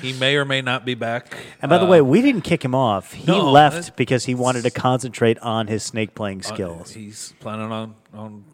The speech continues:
Speaker 1: going
Speaker 2: He's
Speaker 1: pro,
Speaker 2: going
Speaker 1: I
Speaker 2: pro.
Speaker 1: guess.
Speaker 2: I mean,
Speaker 1: Yeah.
Speaker 2: yeah, I don't
Speaker 1: <laughs> Uh, we didn't exactly fight him on quitting either.
Speaker 2: No,
Speaker 1: I mean, we were all
Speaker 2: no,
Speaker 1: okay
Speaker 2: no,
Speaker 1: with
Speaker 2: no.
Speaker 1: it 'cause we know it's
Speaker 2: He
Speaker 1: a better
Speaker 2: wanted us
Speaker 1: show.
Speaker 2: to fight him 'cause he, but it, we just, yeah,
Speaker 1: Yeah.
Speaker 2: yeah.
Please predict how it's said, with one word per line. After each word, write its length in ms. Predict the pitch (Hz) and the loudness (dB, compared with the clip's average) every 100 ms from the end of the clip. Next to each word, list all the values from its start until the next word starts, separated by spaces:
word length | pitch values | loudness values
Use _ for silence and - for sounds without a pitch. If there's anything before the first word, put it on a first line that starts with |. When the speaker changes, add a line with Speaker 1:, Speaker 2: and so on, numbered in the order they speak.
| _ | _
Speaker 1:
going 220 | 95 107 | -12 -10
Speaker 2:
He's 80 | 165 | -6
Speaker 1:
pro, 120 | 127 | 2
Speaker 2:
going 180 | 147 190 | 4 2
Speaker 1:
I 80 | - | 4
Speaker 2:
pro. 220 | 135 165 | 4 6
Speaker 1:
guess. 180 | 95 92 | 2 -4
Speaker 2:
I 40 | |
mean, 140 | 101 104 | -6 -4
Speaker 1:
Yeah. 320 | 113 127 95 | -2 -2 -2
Speaker 2:
yeah, 60 | 98 | -8
I 80 | 117 | -6
don't 200 | 131 104 | -6 -8
Speaker 1:
<laughs> 40 | _ _ _ _ _ _ _ _ | _ _ _ _ _ _ _ _
Uh, 320 | 110 107 104 107 _ _ _ _ - | -10 -8 -10 -12 _ _ _ _ -8
we 160 | 180 226 | -4 0
didn't 180 | 165 | 0
exactly 320 | 127 131 107 101 | 0 -2 -2 -8
fight 400 | - 139 165 127 | -10 -4 -2 -4
him 120 | 98 | -8
on 120 | 90 | -14
quitting 380 | - 98 90 92 | -8 -8 -8 -8
either. 300 | 104 92 90 | -6 -4 2
Speaker 2:
No, 120 | 233 | 4
Speaker 1:
I 220 | 143 117 | 6 4
mean, 100 | 107 | 4
we 60 | 107 | 4
were 100 | - | 4
all 140 | 113 127 | 4 2
Speaker 2:
no, 60 | 120 | 0
Speaker 1:
okay 140 | 117 | 0
Speaker 2:
no, 80 | 123 | 0
Speaker 1:
with 80 | 98 95 | 0 -4
Speaker 2:
no. 60 | |
Speaker 1:
it 80 | 101 | -8
'cause 140 | 123 170 | -8 -8
we 80 | |
know 160 | 170 139 | -2 2
it's 80 | 117 | 4
Speaker 2:
He 80 | 240 | 4
Speaker 1:
a 40 | |
better 180 | 143 127 | 2 4
Speaker 2:
wanted 280 | 139 170 165 | 4 4 4
us 120 | 175 | 2
Speaker 1:
show. 60 | - | 2
Speaker 2:
to 60 | |
fight 260 | 151 147 156 | 2 4 2
him 140 | 185 | 0
'cause 180 | 175 117 | -2 -4
he, 140 | 107 107 | -2 -2
but 200 | 113 117 | -4 -4
it, 220 | 123 135 | -8 -4
we 140 | 143 | -4
just, 200 | 117 107 - | -4 -8 -10
yeah, 400 | 135 101 92 95 95 | -10 -8 -8 -12 -20
Speaker 1:
Yeah. 60 | 90 82 _ | -20 -20 _
Speaker 2:
yeah. 160 | 104 | -18